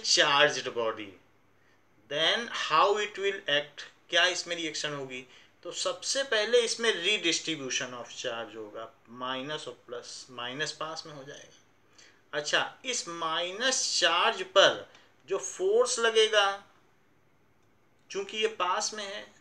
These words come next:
तो इस पर ज़्यादा force लगेगा और plus पर repulsion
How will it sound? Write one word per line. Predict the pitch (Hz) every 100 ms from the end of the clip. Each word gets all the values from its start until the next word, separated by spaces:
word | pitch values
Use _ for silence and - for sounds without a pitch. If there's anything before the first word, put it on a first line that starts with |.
| _ _ -
तो | 147
इस | 143
पर | - 170 -
ज़्यादा | 139 123 151
force | 151 151 147 147
लगेगा | 135 135 131
और | - - -
plus | 220 220 -
पर | 208
repulsion | 190 190 180 175 190